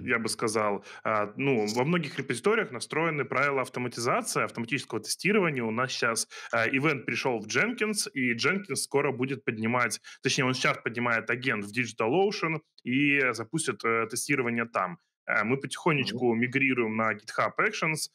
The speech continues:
Speaker 1: Э, в GitHub Actions ты бы сразу увидел о том, что, типа, GitHub,
Speaker 2: Мгм.
Speaker 1: GitHub Action, э, стартанул. Ну и плюс, э,
Speaker 2: Мгм.
Speaker 1: второе правило, это что нужен хотя бы один ревьюер, чтобы это можно было, э,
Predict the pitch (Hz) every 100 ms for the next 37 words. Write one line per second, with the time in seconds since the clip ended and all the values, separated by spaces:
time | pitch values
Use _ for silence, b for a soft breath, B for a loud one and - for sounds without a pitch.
0 | _ - 113 101 120 147 131 180 175 139
1 | - 127 - 135 107 - 95 131 151 110
2 | 101 139 - 113 113 - 104 101 104 104
3 | 127 127 - - 123 - 139 135 117 B
4 | B - 110 - 120 - 123 107 87 82
5 | _ - 180 180 - 160 196 - 131 113
6 | 131 165 196 - 147 147 127 120 117 110
7 | - 127 120 123 160 131 - - 131 123
8 | 117 131 123 151 131 113 104 107 156 185
9 | 135 110 123 110 113 139 104 117 113 104
10 | 101 117 110 104 b b - 101 98